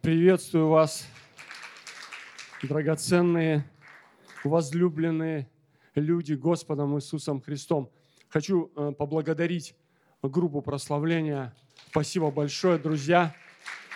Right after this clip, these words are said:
Особенно за предпоследнюю песню, такую, знаете, а, песню, а, моей духовной юности, вернее, детства, наверное.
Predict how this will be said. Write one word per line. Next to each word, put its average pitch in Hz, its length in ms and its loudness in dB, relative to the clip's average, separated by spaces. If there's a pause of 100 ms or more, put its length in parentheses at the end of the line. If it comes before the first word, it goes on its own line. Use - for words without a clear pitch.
(280)
Особенно 214 560 8
за 196 160 10
предпоследнюю 196 1000 6
песню, 202 480 2 (600)
такую, 185 460 12
знаете, 190 580 4 (400)
а, 160 420 4 (360)
песню, 175 600 4 (360)
а, 139 440 -2
моей 175 400 6
духовной 165 580 4
юности, 170 680 0 (160)
вернее, 165 380 4
детства, 170 500 2
наверное. 135 540 -6